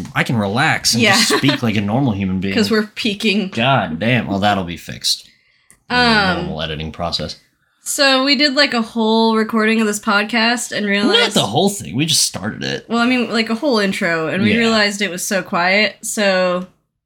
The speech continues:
Speaker 2: this is not nearly as cool as the first time we did it, but it's gonna sound better for you.
Speaker 1: Do you want me to rehash it? I can rehash the first time.
Speaker 2: Y-, you wanna redo your little intro about how good it was?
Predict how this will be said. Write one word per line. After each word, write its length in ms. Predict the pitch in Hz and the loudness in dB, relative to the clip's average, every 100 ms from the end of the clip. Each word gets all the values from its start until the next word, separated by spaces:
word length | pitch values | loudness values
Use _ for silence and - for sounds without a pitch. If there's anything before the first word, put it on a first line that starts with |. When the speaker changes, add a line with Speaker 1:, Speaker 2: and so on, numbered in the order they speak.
| _ - | _ -2
Speaker 2:
this 140 | 226 | 2
is 120 | 240 | 4
not 240 | 233 202 185 | 4 4 2
nearly 280 | 196 202 | 0 0
as 100 | 180 - | -2 -4
cool 240 | - 190 | -4 -2
as 100 | 190 | -2
the 80 | 160 | -4
first 280 | - 180 - | -4 -2 0
time 140 | 233 | 0
we 100 | 247 | 2
did 120 | 254 294 | 2 2
it, 180 | 311 - _ _ _ _ _ _ _ | 0 -4 _ _ _ _ _ _ _
but 140 | 247 | -2
it's 180 | 262 269 | 0 0
gonna 160 | 330 311 | 2 0
sound 420 | 311 294 330 330 | 2 2 2 2
better 260 | 220 160 147 | 0 0 -2
for 140 | - | -4
you. 340 | 160 120 80 95 | -6 -6 -8 -12
Speaker 1:
Do 80 | - | 0
you 60 | 117 | 4
want 40 | |
me 40 | 120 | 4
to 60 | |
rehash 420 | 95 82 87 87 - | 2 -2 -4 -2 0
it? 160 | 131 - | -2 -2
I 80 | 117 | -2
can 140 | 123 | 2
rehash 360 | 113 87 76 - | 2 0 -4 -6
the 80 | - | -10
first 220 | - - | -12 -12
time. 220 | - - - - - | -12 -14 -20 -20 -18
Speaker 2:
Y-, 80 | - | -14
you 300 | 123 - 208 | -10 -4 -2
wanna 200 | 196 190 | -2 0
redo 260 | 185 185 185 180 | 0 -2 -2 0
your 120 | 185 | 0
little 280 | 180 175 160 | -2 -2 -2
intro 340 | 170 175 185 | -4 -4 -4
about 240 | 185 165 180 | -2 -2 -2
how 140 | 170 | -4
good 180 | 170 165 | -4 -6
it 80 | 143 | -4
was? 460 | 196 214 - - | -2 -4 -6 -12